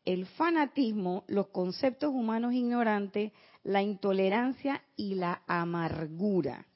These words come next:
Porque sin que importe cuán prejuiciada pueda estar la conciencia y sin que importe cuán convencido pueda estar el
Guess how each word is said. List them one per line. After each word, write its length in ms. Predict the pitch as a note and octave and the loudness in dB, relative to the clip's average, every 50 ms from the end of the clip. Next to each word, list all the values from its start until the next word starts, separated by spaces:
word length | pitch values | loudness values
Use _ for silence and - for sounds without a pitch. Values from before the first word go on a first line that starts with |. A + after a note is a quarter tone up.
| _ _ _ _ _ _ _ _ _ _ _ _ _ _ _ _ _ _ _ _ - - - _ - _ | _ _ _ _ _ _ _ _ _ _ _ _ _ _ _ _ _ _ _ _ -20 -20 -20 _ -8 _
Porque 360 | - C4 C4+ C#4 C4+ D#4 D#4 | 8 8 8 10 8 4 2
sin 240 | D4+ - E4 D4+ D4+ | 4 4 2 2 4
que 120 | - D#4+ | 2 2
importe 760 | D4 C#4+ C#4+ C4+ - G4+ G4+ G#4 G4 F#4+ - - D4 D4 D4 - _ _ _ | 4 4 2 2 4 6 6 6 6 2 2 2 2 2 2 -2 _ _ _
cuán 340 | - E4+ F4+ F#4 F4+ F4 - | 0 2 2 2 2 0 -2
prejuiciada 1400 | - E4+ E4+ D4+ - - B3 A#3+ G3 - - - - - - - D4 D4+ D#4+ D#4 D4+ C#4 A3 F3+ D#3+ - - - - _ _ - - _ _ _ _ - | -2 -2 -2 -2 -4 -4 -4 -4 -4 -4 -10 -14 -16 -12 -6 0 2 4 6 6 6 4 2 2 0 -2 -6 -8 -12 _ _ -20 -20 _ _ _ _ 4
pueda 260 | A#3 A#3+ B3 B3 C4 D4 | 6 6 8 6 4 2
estar 300 | C#4+ - - C#4+ C#4 C4 | 0 0 0 0 2 2
la 240 | B3+ A3 G#3 A3+ | 2 2 0 0
conciencia 960 | A3+ C#4+ C#4 C4+ C4 - - - A#3 G#3 F#3+ F3+ E3+ - - D#3+ D#3+ D#3+ - - _ _ _ _ _ _ _ _ _ _ | 0 0 -2 -2 -2 -4 -2 0 0 2 2 0 -2 -4 -4 -4 -4 -4 -6 -12 _ _ _ _ _ _ _ _ _ _
y 140 | A3+ A3+ | -2 -2
sin 320 | G3+ - - - A3 G#3+ G3+ | -2 -2 -2 -2 -2 -2 0
que 120 | - G#3 | -2 -2
importe 720 | G3 F#3+ G3 F#3 - - D#4+ D#4 D4+ D4+ D4 - G3 F#3+ - - - | -2 -2 -2 -4 2 6 8 8 8 6 4 0 -2 -2 -2 -2 0
cuán 260 | D4 D#4 D#4+ E4 D#4 | 2 2 4 2 0
convencido 1080 | - - D#4 D4+ C#4+ C#4 A3+ G3 G3+ G3 G3 G3+ - - - F4 E4+ D#4 C4 F#3+ E3 | 0 2 2 4 4 4 2 2 2 0 0 -4 -6 -4 0 2 2 4 4 2 2
pueda 340 | D#3+ - - F#3 F3+ F3+ F#3+ | 0 -2 0 2 4 4 4
estar 480 | A#3 A#3 - - B3+ B3 A#3+ B3 C4 - _ | 2 0 -2 -2 0 0 2 0 -2 -2 _
el 280 | - C#4 C4+ C#4 C#4 | 4 4 4 4 0